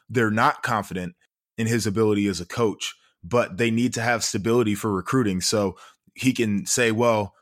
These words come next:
you don't worry. We only won one more game than we did last year to the recruits, but they signed me to an extension." If you're a, a, a parent of a recruit, your next question needs to be, "All right, well, what changed with your buyout?"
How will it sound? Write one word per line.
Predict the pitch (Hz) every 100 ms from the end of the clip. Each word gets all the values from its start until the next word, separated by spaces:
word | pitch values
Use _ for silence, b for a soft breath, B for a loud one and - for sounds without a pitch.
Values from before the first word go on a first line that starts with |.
| _ -
you | 123
don't | 135 107
worry. | 131 113
We | 110 127
only | 143 127
won | 127 120
one | 113 120
more | 117 107
game | 117 117
than | 104
we | 104 104
did | 110
last | 98 107 120 -
year | 98 95
to | 110
the | 98
recruits, | 92 - 135 92 -
but | 135 117 - _ _
they | 95 101 120 110 107
signed | - - 143 135
me | 113
to | 127
an | 104
extension." | 90 - 127 131 - 85 90 _ -
If | 113 131
you're | 147 113 -
a, | 113 104
a, | 98 113
a |
parent | 107 - 143 135
of | 104
a |
recruit, | 104 95 - 110 -
your | 110
next | 117 113
question | - 120 - 107
needs | 107 101 -
to |
be, | 92 101 92 - b b
"All | 123 120
right, | 107 101
well, | 110
what | 110 117
changed | - 123 110
with | 107 101
your | 92
buyout?" | 101 101 90 85